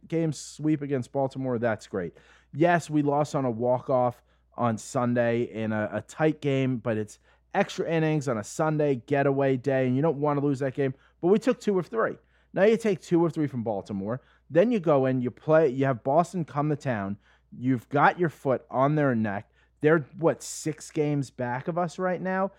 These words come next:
You get three or four there, and next thing you know, it's the, still the first week of June,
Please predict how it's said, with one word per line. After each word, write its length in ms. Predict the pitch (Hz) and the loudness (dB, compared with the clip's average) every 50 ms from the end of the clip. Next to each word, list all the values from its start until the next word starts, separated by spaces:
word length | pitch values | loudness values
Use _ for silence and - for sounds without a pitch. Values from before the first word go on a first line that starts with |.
| _ _ _ _ - | _ _ _ _ -6
You 160 | 135 151 165 | -2 -2 2
get 260 | 147 190 185 160 - | 2 2 2 2 0
three 300 | 139 117 113 135 156 180 | -6 -2 0 2 4 4
or 60 | 185 | 2
four 400 | - - - 165 156 165 165 143 | 0 -4 -8 -6 -2 0 0 0
there, 520 | 123 107 107 110 113 120 143 170 190 - _ _ _ _ - | 0 0 -2 -2 -2 0 0 0 -2 -4 _ _ _ _ -4
and 200 | - 143 139 147 | -2 0 0 2
next 220 | 160 196 202 - | 0 0 -2 -2
thing 180 | - 202 175 147 | -4 -4 -2 -2
you 80 | 135 131 | -2 0
know, 400 | 139 165 202 175 123 104 98 - _ _ _ _ _ - - _ - 135 131 _ | 0 0 2 0 0 -4 -6 -10 _ _ _ _ _ -20 -20 _ -20 -20 -20 _
it's 260 | - 160 170 147 - - | -4 -2 -2 -2 -2 -2
the, 180 | 156 160 135 - _ - | 0 0 0 0 _ -18
still 260 | - - - 190 208 | -14 -6 -2 -2 0
the 80 | 208 180 | 0 -2
first 300 | - - 180 175 - - | -2 -2 -4 -4 -2 -2
week 160 | 160 151 - | -4 -4 -4
of 80 | 131 110 | -6 -8
June, 400 | - 117 127 135 156 196 226 | -6 -4 -2 0 0 0 -2